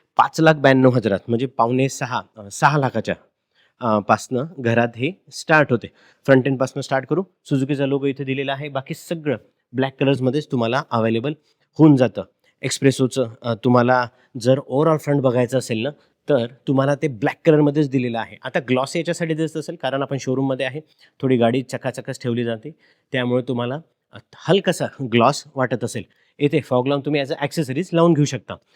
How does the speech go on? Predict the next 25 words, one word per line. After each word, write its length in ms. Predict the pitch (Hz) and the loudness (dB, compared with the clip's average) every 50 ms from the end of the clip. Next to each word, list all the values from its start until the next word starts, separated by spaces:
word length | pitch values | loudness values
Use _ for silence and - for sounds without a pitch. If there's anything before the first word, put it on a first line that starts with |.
| _ _ _ | _ _ _
बरं, 140 | - 170 190 | 4 4 4
हे 140 | 170 139 135 | 4 4 0
सीएनजीचे 560 | 131 - 147 143 156 170 170 151 147 - 151 | -4 -2 0 2 2 4 2 2 0 -2 0
ना 100 | 156 175 | 0 0
बेस 380 | 165 110 92 110 127 135 - 123 | -2 -2 2 4 4 4 4 2
व्हेरियंट 300 | 117 104 104 98 90 101 | 0 0 0 -4 -6 -10
आहे, 160 | 90 85 92 - _ _ _ _ _ _ _ - | -12 -14 -16 -20 _ _ _ _ _ _ _ -4
म्हणून 240 | 113 110 113 131 135 | 0 2 2 2 2
तुम्हाला, 320 | 123 135 113 113 113 127 156 180 _ - | 0 -2 -4 -4 -4 -6 -8 -12 _ -14
अ, 120 | 110 104 | -12 -12
प्राईसमध्ये 640 | - _ - 110 113 117 117 110 110 110 104 131 147 - _ _ _ | -10 _ -2 0 2 2 0 0 0 -2 -2 -4 -8 -10 _ _ _
थोडंसं 320 | - 113 110 107 - - 120 - | -2 -2 -2 -2 -6 -12 -12 -6
कमी 180 | - 113 107 113 | -4 -4 -2 -2
नक्कीच 400 | 104 101 - - 139 139 - - _ _ _ _ 127 | -4 -6 -6 -6 -6 -8 -8 -10 _ _ _ _ -2
जाणवणार 380 | 120 135 127 127 123 117 110 101 | 0 2 2 2 2 0 -2 -4
आहे. 220 | 98 90 104 110 | -8 -12 -14 -16
नॉर्मल 340 | 117 131 135 135 147 165 180 | -8 -2 0 2 4 4 2
हॅलोजन 300 | 151 160 165 160 156 170 | 2 2 2 0 0 0
लॅम्पचं 240 | 170 165 165 156 170 | 0 0 -2 -4 -6
सेक्शनच 460 | 160 165 151 - - 165 165 165 160 | -6 -6 -6 -6 -4 -4 -2 -2 -2
आहे. 160 | 156 147 175 190 _ _ _ _ _ _ _ - | -4 -6 -8 -8 _ _ _ _ _ _ _ -2
एलईडी, 320 | 131 131 139 143 139 139 - - _ _ _ | 0 2 2 4 4 2 0 -2 _ _ _
अ, 100 | - 120 123 - | -12 -12 -8 -4
इंडिकेटर 460 | 135 123 123 139 131 139 120 139 131 | -2 0 0 0 -2 -2 -4 -6 -6
तुम्हाला, 320 | 120 127 127 123 127 143 | -4 -4 -4 -4 -4 -6